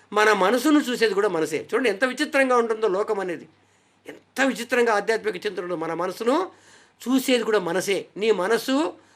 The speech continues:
నువ్వు చెప్పేటువంటి స్థితి మనసును, ఆ మనసు చెప్తుంది, "వరే, వరే, తప్పు చెప్తున్నావు." లోపల కొడుతూ ఉంటుంది లోపల. నువ్వు చెప్పడానికేమో బాహ్యంగా బ్రహ్మాండంగా చెప్తున్నావు, లోపల చూడు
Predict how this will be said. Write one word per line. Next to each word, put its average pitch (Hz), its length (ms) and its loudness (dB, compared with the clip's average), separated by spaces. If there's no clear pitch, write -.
నువ్వు 226 100 0
చెప్పేటువంటి 208 600 2
స్థితి 226 300 -6
మనసును, 247 560 0
ఆ 196 100 2
మనసు 190 240 0
చెప్తుంది, 202 420 -2
"వరే, 220 220 2
వరే, 226 200 4
తప్పు 220 260 -4
చెప్తున్నావు." 202 520 0
లోపల 240 340 2
కొడుతూ 220 300 -4
ఉంటుంది 220 280 0
లోపల. 196 260 -4
నువ్వు 175 160 -2
చెప్పడానికేమో 240 500 2
బాహ్యంగా 220 420 2
బ్రహ్మాండంగా 196 460 0
చెప్తున్నావు, 202 500 -2
లోపల 220 380 2
చూడు 285 280 -2